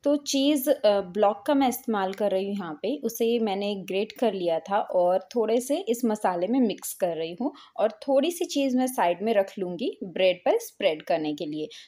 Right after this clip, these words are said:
So, इस तरीके से मैं यहाँ पर ब्राउन ब्रेड का इस्तेमाल कर रही हूँ। आप सैंडविच व्हाइट ब्रेड की भी बना सकते हैं। So, ब्रेड ले लीजिए, उस पे अच्छी तरीके से चीज़ को स्प्रेड कर देना है। उसके बाद में जो मसाला हमने प्रिपेयर कर के रखा था सैंडविच वाला,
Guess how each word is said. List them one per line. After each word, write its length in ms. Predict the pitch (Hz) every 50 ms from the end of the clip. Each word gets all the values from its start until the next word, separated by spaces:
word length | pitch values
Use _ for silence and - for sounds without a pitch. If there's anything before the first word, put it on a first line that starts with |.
| -
So, 80 | - -
इस 180 | 294 294 294
तरीके 240 | - 320 302 277 320
से 120 | 302 - 311
मैं 120 | 269 254
यहाँ 220 | 247 254 254 247
पर 140 | 226 233 247
ब्राउन 480 | 220 180 175 - 180 170 196 254 262 247
ब्रेड 220 | 240 233 214 202
का 140 | - - 233
इस्तेमाल 380 | 226 - - - 214 175 170 180
कर 220 | - 214 196 185
रही 100 | 175 180
हूँ। 200 | 220 254 285 285
आप 200 | 254 208 196 - -
सैंडविच 540 | - - 226 202 208 220 220 294 302 285 -
व्हाइट 180 | 185 170 165 170 - -
ब्रेड 240 | 180 170 165 156 - -
की 80 | - 170
भी 100 | 214 277
बना 280 | 247 190 180 - 175
सकते 360 | 170 - - - - _ -
हैं। 160 | - 196 - - - - - - - -
So, 160 | - 320 320
ब्रेड 320 | 254 226 254 233 226 233 226
ले 140 | 254 254 247
लीजिए, 320 | 247 254 254 233 254 262
उस 260 | 254 - 233 226 -
पे 160 | - - 262 247 247 -
अच्छी 260 | 254 262 - - 339
तरीके 280 | 339 330 240 247 220 262
से 140 | 254 285 294
चीज़ 500 | 285 - - - 226 220 220 196 202 214 -
को 180 | 233 294 349 -
स्प्रेड 440 | - - - - 226 208 208 208 214
कर 140 | - 233 208
देना 240 | 196 196 196 196 208
है। 260 | 226 214 247 294 285 -
उसके 240 | 247 254 - - 269
बाद 240 | 233 233 220 220 226
में 100 | 247 233
जो 180 | 208 240 254
मसाला 420 | 247 226 240 - 240 202 180 190 226
हमने 260 | 233 226 208 208 214
प्रिपेयर 440 | 214 - - 220 - - 208 214 233
कर 220 | 240 254 208 180
के 300 | 175 - _ - - 208
रखा 340 | 180 180 175 - - 208 180
था 140 | - 220 226
सैंडविच 480 | - - 208 180 185 180 180 180 175
वाला, 220 | 170 156 156 202